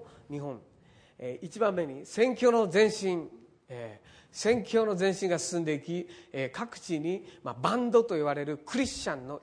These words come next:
一団、クリスチャンの団体一団が誕生いたします。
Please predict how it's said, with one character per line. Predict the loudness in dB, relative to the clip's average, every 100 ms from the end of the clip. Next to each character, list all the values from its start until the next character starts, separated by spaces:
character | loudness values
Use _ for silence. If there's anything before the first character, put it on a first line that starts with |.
| -10
一 | -8 -4 -2
団、 | -2 -8 -20 _ _ _
ク | -6
リ | -4
ス | -4
チ | -4
ャ | -2
ン |
の | -2 -6 -10 -20 -20 -20 _ -16 -14 -14 -14
団 | -4 0 0
体 | 0 -2 -4
一 | -8 -2
団 | -2 0
が | -2 -4 -8 -14
誕 | -6 -4 -4
生 | -4 -2 -4 -8
い | -10
た | -10
し | -10
ま | -12 -8
す。 | -6